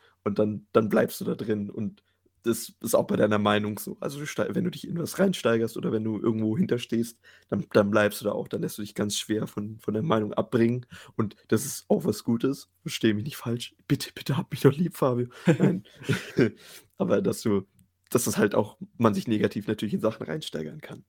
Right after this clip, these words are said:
Speaker 2: Nee, aber das ist auf jeden Fall was, was mir auch schon oft gesagt wurde. Also ich weiß gar nicht, ob's bei me-, von meiner Familie früher so oft kam, aber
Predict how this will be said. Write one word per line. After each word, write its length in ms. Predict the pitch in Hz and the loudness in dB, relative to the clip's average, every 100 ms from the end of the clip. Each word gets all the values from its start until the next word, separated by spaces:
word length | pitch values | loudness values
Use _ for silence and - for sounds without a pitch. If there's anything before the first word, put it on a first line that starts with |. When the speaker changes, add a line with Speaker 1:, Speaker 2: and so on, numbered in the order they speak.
| _ _ - | _ _ 8
Speaker 2:
Nee, 140 | 151 | 10
aber 140 | 143 | 12
das 180 | 147 143 | 10 8
ist 220 | 143 - | 6 4
auf 180 | 139 127 | 2 4
jeden 160 | 139 123 | 4 4
Fall 200 | 135 127 | 4 4
was, 180 | 131 131 | 4 2
was 140 | 123 | 0
mir 180 | 127 123 | 2 2
auch 240 | 127 - | -2 -6
schon 300 | - - 131 | -8 0 2
oft 260 | - 139 - | 2 0 2
gesagt 400 | 135 127 127 127 | 2 4 4 4
wurde. 240 | 135 127 | 2 2
Also 320 | 139 135 135 - | 2 2 0 0
ich 220 | 156 - | -10 -10
weiß 280 | - 151 180 | 2 4 4
gar 80 | 160 | 0
nicht, 140 | 147 | -2
ob's 160 | 139 - | -6 -2
bei 100 | 139 | 2
me-, 240 | 131 127 - | 2 0 0
von 160 | 139 | 0
meiner 200 | 131 123 | 2 2
Familie 420 | 123 127 139 165 | 0 0 2 2
früher 280 | 170 - 165 | 0 6 6
so 180 | 151 151 | 6 0
oft 200 | 151 - | 0 -2
kam, 360 | - 147 156 143 | 4 6 8 6
aber 260 | 135 131 | 6 4